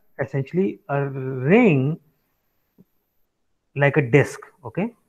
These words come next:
so it is a complete solid disc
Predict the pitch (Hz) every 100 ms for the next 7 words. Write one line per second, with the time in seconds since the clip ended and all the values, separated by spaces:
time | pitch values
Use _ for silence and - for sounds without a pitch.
0 | _ _ _ - 156 156 151 151 165 165
1 | 151 143 185 202 165 151 165 156 - -
2 | _ _ _ _ _ _ _ _ _ _
3 | _ _ _ _ 135 117 156 185 -